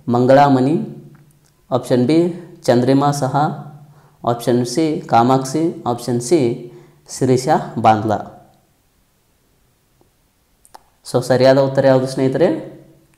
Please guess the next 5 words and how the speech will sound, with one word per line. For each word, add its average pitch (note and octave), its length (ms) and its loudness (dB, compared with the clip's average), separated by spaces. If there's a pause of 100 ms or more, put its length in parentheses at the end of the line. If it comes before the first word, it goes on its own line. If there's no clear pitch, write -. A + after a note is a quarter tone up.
(1200)
Sirisha F3 440 2
Bandla C3+ 420 4
ಅವರು C3 560 0 (880)
ಭಾರತೀಯ C#3 500 4
ಸಂಜಾತೆಯವರು. B2+ 1000 0